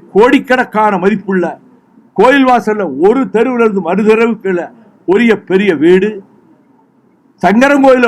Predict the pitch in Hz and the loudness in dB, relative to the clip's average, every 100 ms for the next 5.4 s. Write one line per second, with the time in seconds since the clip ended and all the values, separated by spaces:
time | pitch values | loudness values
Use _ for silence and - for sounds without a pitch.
0 | 185 175 240 269 262 233 - 170 139 214 | 0 0 0 2 2 0 -4 -8 -2 -2
1 | 196 220 - _ _ _ _ _ _ _ | -2 -6 -10 _ _ _ _ _ _ _
2 | _ - 226 285 311 277 262 - 214 190 | _ 0 2 2 0 -2 -4 -2 -2 -2
3 | 180 196 185 185 156 190 240 262 247 190 | -2 -4 -4 -6 -4 -2 0 0 0 -4
4 | 226 170 - _ _ _ 170 208 190 196 | -6 -8 -12 _ _ _ -2 -2 0 0
5 | 190 165 165 - | 0 -2 -10 -12